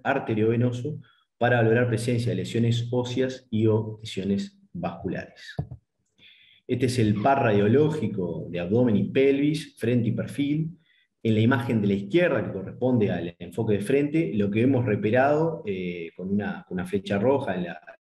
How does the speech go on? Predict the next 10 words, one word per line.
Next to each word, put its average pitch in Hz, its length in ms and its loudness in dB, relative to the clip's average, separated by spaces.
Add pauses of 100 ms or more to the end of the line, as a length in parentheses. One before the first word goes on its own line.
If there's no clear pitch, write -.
(100)
digamos, 92 240 -2
la, 82 260 -12
la 82 120 -18
flecha - 260 -12
superior 117 520 -2 (380)
a 87 60 -8
la 85 80 -6
izquierda 113 480 0
del 90 120 -4
paciente, 139 840 -2